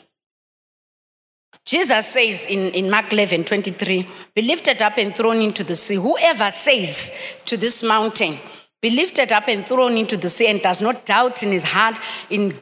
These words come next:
God's unlimited power, but believes that what he says is going to take place, it will be done for him." Faith is activated by speaking. The things that you speak will activate faith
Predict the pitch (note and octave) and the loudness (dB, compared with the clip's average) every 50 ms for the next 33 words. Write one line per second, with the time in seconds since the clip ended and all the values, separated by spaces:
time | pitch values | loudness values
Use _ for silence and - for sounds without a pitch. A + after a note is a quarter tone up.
0 | _ - B3 C#4 D4+ B3 - - - G3 F#3+ F#3+ G3 G3+ A#3 A#3+ A#3+ - - G3+ | _ -2 0 0 0 2 2 2 2 2 0 0 0 -2 -2 -2 -2 -2 -2 -4
1 | E3+ - - - - A#3 A3+ G#3+ G#3 - G3+ F#3+ - - G#3+ G3 G3+ A3+ D#4+ G4 | -4 -6 -8 -4 0 0 2 2 2 0 -2 -2 -2 -4 -4 -2 -2 0 0 0
2 | F4+ C4 F#3+ - - - - - - - A3 C4 C4 - A3+ G#3+ C4 E4 - - | 2 2 0 0 -2 -4 -10 -8 -4 0 0 0 0 0 -2 0 0 0 0 0
3 | - A#3+ G#3 - - B3 A#3+ B3 - - - F#3+ - - - B3 B3 C4 B3 - | 0 2 2 4 4 4 2 2 0 -2 -2 -2 -2 0 0 0 0 0 0 -2
4 | - F3+ - - G#3+ F#3+ - G#3 G#3+ G#3 G#3+ - - G#3+ - G#3 G3 - G3+ F#3 | 0 2 2 2 2 0 -2 -2 0 0 0 0 -2 -2 -2 -2 -2 -2 -4 -2
5 | - G3+ F#3 G#3 G#3 - G#3 F#3 F3 - G3 F3+ E3 D#3 - - - - - _ | 0 0 0 0 0 -2 -2 -2 0 -2 -2 -2 -4 -6 -12 -18 -20 -20 -20 _
6 | _ _ _ - - _ _ - - - - - A#4+ C5+ C5+ A#4+ F#4 - - D4+ | _ _ _ -20 -20 _ _ -2 -2 0 0 2 2 2 2 0 0 -2 -2 -2
7 | C4 - - B3+ D4+ C#4+ - C4+ B3 F3 F#3+ G3 A#3+ A3+ - - F3+ F3 - - | 0 0 2 0 0 0 0 -2 0 0 0 0 0 0 0 0 0 2 2 2
8 | - G#3+ G#3 - G#3 D#3+ D3+ C#3+ - - - - _ _ _ _ _ _ _ _ | 2 0 -2 -2 -2 -4 -4 -8 -18 -20 -20 -20 _ _ _ _ _ _ _ _
9 | _ _ _ _ _ _ _ _ - - - - _ _ _ _ _ _ _ _ | _ _ _ _ _ _ _ _ -20 -20 -20 -20 _ _ _ _ _ _ _ _
10 | _ _ _ _ - G3 E4+ F4 E4+ E4+ G4+ A#4 A4+ A4 F#4+ A#3+ - C4 B3+ C4 | _ _ _ _ -4 -2 -2 -2 -2 0 0 2 2 2 0 0 0 0 0 0
11 | D4 C4+ - - - - C4 - - - - - - - A#3+ B3+ B3 - C#4 D4 | 2 2 2 2 2 0 -2 -2 -2 -4 -6 -6 -6 -4 -4 -2 0 0 0 0
12 | C#4+ - C4 F#3 D#3 G#3+ F#3 - - - A3+ G3 E3+ - - - | 0 -2 -2 -2 -2 -2 -2 0 0 0 0 0 -2 -8 -10 -12